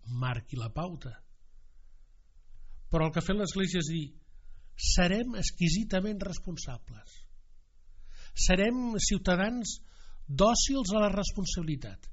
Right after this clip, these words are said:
però no deixarem mai de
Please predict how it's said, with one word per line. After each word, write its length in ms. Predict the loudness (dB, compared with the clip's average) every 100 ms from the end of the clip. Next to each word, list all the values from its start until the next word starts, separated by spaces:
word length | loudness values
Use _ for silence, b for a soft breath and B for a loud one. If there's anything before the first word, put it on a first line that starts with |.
| -14 -16 -18 -20 -20 -16 -16 -16 -18 -20 -18 -14 -8 2
però 240 | 2 4
no 220 | 2 4
deixarem 440 | 4 2 2 2 2
mai 300 | 2 2 2 -4 -12 -20 -20 -16 -16 -16 -18 -16 -10
de 220 | 0 2